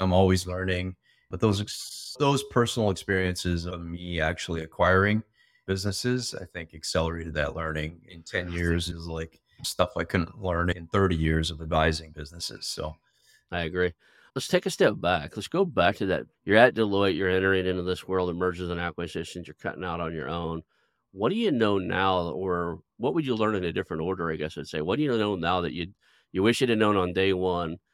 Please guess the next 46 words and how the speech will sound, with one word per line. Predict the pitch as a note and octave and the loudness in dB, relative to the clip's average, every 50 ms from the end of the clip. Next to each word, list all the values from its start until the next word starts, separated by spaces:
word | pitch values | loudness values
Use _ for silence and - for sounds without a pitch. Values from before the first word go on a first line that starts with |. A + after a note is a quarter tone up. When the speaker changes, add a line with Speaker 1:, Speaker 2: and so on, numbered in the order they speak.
| _ _ _ _ _ - | _ _ _ _ _ -6
Speaker 2:
or | B2 G#2 F#2 F2 E2 F#2+ | -2 0 0 2 2 0
at | F2 - | 0 0
least | B2+ C3 - - - | -2 -2 -2 -4 -4
earlier | G#2 A#2 A2+ G#2+ G#2 G2 F#2 F#2 | 0 0 2 2 2 2 4 2
on | F#2 F#2 F2 | 2 0 -2
in | F2 | -4
the | E2 D#2 | -6 -6
process? | - - F2 E2+ E2+ D#2+ - - D#2+ E2+ E2+ E2 - - - - | -2 0 0 0 0 -2 -6 -8 -8 -8 -8 -10 -12 -14 -14 -10
There's | B2 G#2+ F#2+ F2+ - | -6 -6 -6 -4 -4
some | - G#2 F2+ F2+ E2+ - _ _ _ _ _ | -4 -4 -4 -6 -10 -12 _ _ _ _ _
lessons | - G#2+ B2 D3 - - C3 A#2 G#2 G2 | -2 2 2 2 2 2 -2 -2 -2 -4
learned | G2 G#2 G#2 G#2 G2+ F#2+ | -2 -2 0 0 0 0
that, | F#2 F2 - - - | 0 -2 -4 -6 -6
at | G#2 G2 | -4 -2
least | G2 A2+ A#2 - - | -2 -4 -4 -4 -8
in | G2 | -6
my | F2 E2+ F2 F2+ | -4 -2 0 -2
experience | F2+ F#2 - - - F2 F2 E2 E2 | -2 -2 -4 -6 -4 -4 -4 -4 -4
in | F2 F2 | -6 -6
life, | E2+ E2 D#2+ D#2+ - _ _ _ _ _ _ _ _ - | -6 -4 -4 -6 -8 _ _ _ _ _ _ _ _ -6
there's | F#2+ G2 - | -6 -4 -4
some | F#2+ F2+ | -4 0
lessons | F#2 G2 G2+ - - G2 F#2 F2 F2 | 2 2 2 2 0 -4 -4 -4 -6
learned | F2 F2+ - - F2 E2+ E2 | -2 0 0 2 2 0 -2
that | D2+ - | -4 -4
come | - F#2+ E2+ E2 | -4 -4 -4 -2
later | D#2 F2 F2+ F2+ E2+ E2 E2+ | 0 0 0 0 0 0 -2
in | F2 E2+ E2 | -2 -2 -2
the | D#2+ D#2+ | -4 -4
game | F2 E2+ F2 F2 E2+ E2 | -4 -2 -2 -2 -2 -2
where | E2 | -4
you | E2 D#2 | -4 -6
go, | D#2 D#2+ | -6 -6
"Man, | E2+ F#2+ F#2 F2 | -4 -2 -2 -2
if | F2 - | -2 0
I'd | F#2+ G2 | 0 0
have | F#2 F#2 | 0 0
learned | F#2+ F#2 F#2+ G2+ G2 | 0 0 0 2 0
that | E2+ - - - | 0 -2 -2 -2
first, | G#2+ G2 F2+ - - - | 0 0 0 -2 0 0
<laughs> | |
we'd | D#3+ C#3+ - | 2 4 6
have | G3+ D3+ | 6 6
done | C#3+ C#3+ A#2+ | 8 6 6
a | A2 | 6
lot, | G#2+ A2 G#2+ G2 | 4 4 2 2